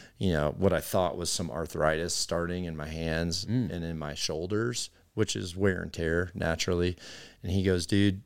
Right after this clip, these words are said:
Speaker 1: try keto." He's like, "I tr-, I've tried 'em all," but he's like, "My body responded to keto,
Speaker 2: Hmm.
Speaker 1: like, d-, big time." And I told him that I really like eating fresh vegetables and stuff. And so I just told, I'm like, "Well, what do I do?" And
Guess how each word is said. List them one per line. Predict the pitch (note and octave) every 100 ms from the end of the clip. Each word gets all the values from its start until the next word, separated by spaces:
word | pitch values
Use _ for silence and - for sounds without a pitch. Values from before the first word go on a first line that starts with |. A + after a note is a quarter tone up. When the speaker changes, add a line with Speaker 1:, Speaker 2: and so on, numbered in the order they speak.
| _ _ _
Speaker 1:
try | - F2+ F2
keto." | - F2+ E2+ E2 F2
He's | F#2
like, | F#2+ F2
"I |
tr-, | F#2 -
I've | G2+ F#2
tried | B2 A#2 A#2
'em | G2
all," | F#2+ G#2
but | A2+ F#2
he's | E2+
like, | F2+ C#2+ C#2+
"My | - F2+ F#2+
body | D#2 D#2 D#2 D2 C#2 C2+ -
responded | C#2+ - - D#2 D#2 C#2+
to |
keto, | - - D#2 C#2+ B1 -
Speaker 2:
Hmm. | - - -
Speaker 1:
like, | E2 D2 - -
d-, | - - G#2
big | F2 D#2+
time." | D#2+ D2 C#2+
And | - G2
I |
told | G2 B2+ B2
him | G#2+
that | F#2+ D#2+ -
I | E2+
really | E2+ F2+ F2
like | D2+ C#2+ D#2
eating | D2+ C#2 B1
fresh | - D2 D2
vegetables | - E2+ - D2 A#1 G1+
and | -
stuff. | - - A#1+ G#1 - - - - - - - -
And | E2+
so | E2+ G2+ F2+
I | E2
just | F#2+ F#2 -
told, | F#2+ F#2
I'm | -
like, | E2+ D#2+ -
"Well, | F2
what | F#2
do | G#2
I | F#2+
do?" | E2+ B2 A2 E2+
And | D#2